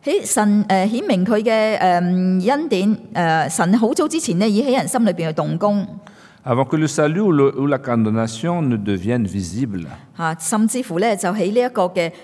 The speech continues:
Speaker 1: 佢嘅救恩同埋呢，佢定人嘅罪，呃，之前。
Speaker 2: Rahab avait été préparée par Dieu et elle a répondu.
Speaker 1: 神呢，亦都呢，早已係預備咗拉-，拉-，拉合，而且呢，佢亦都作出適當嘅回應。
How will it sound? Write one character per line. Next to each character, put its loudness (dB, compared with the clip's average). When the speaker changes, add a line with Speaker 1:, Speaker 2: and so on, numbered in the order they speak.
Speaker 1:
佢 -2
嘅 0
救 -2
恩 0
同 -2
埋 0
呢， 0
佢 0
定 0
人 -2
嘅 2
罪， -2
呃， -2
之 -6
前。 -4
Speaker 2:
Rahab 4
avait 4
été -2
préparée 2
par 4
Dieu 2
et 2
elle 4
a 4
répondu. -4
Speaker 1:
神 -2
呢， -2
亦 -8
都 -2
呢， 0
早 0
已 2
係 0
預 0
備 -2
咗 0
拉-， 0
拉-， -2
拉 0
合， -2
而 -4
且 -2
呢， -2
佢 -6
亦 -2
都 -2
作 -4
出 -6
適 -6
當 -2
嘅 -2
回 -8
應。 -6